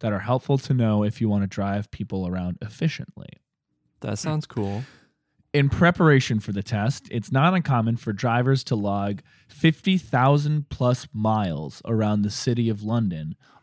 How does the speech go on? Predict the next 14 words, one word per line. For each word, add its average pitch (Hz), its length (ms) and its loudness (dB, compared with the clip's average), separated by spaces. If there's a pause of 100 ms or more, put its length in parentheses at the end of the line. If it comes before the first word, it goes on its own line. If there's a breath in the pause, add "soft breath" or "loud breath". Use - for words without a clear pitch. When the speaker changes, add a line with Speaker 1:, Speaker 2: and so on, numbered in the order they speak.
Speaker 1:
on 104 140 -2
a 95 60 -2
motorbike 147 680 2
or 120 160 -4
on 113 160 0
foot 101 460 -2 (320 soft breath)
as 107 160 -4
they 104 140 0
explore, 135 760 2
study, 110 720 0
and 110 180 0
memorize 120 480 2
its 180 160 -4
layout. 190 500 -2